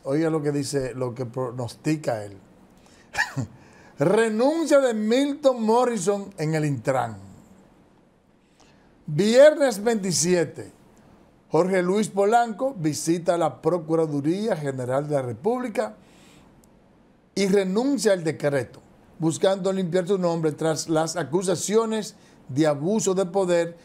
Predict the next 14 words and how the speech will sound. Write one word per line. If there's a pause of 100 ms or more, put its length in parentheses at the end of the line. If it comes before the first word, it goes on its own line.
(180)
y
la
manipulación
de
los
ideales (280)
de
Luis
Abinader. (1400)
Sábado
veintiocho, (1120)
jornada
de
aparente